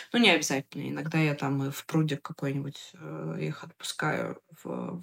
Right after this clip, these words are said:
в л-, в лесочке, в российском, московском. <laughs>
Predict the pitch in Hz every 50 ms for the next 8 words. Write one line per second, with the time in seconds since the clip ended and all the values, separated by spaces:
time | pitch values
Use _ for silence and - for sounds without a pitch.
0 | - - 165 165 165 _ _ _ _ _ _ - 180 170 180 160 - - 277 403
1 | - - - - 240 - _ _ - - - - - - - 185 196 190 196 -
2 | - 214 208 202 - - - - 190 190 185 185 185 - - 185 185 185 - -
3 | - 247 254 254 - - - 262 247